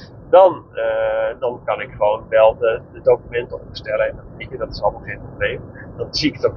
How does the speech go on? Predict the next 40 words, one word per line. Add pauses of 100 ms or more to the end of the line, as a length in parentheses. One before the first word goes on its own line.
echt
als
een
verkoop,
maar
dan
ben
ik
een
soort, (140)
soort
mediator
die
er
tussen
hangt. (580)
Maar
die
mondhygiënist
die
ik
dus
al
een
paar
keer
had
geholpen, (220)
dat
bleek
dus
een
van
de
kandidaten
te
zijn
die
interesse
had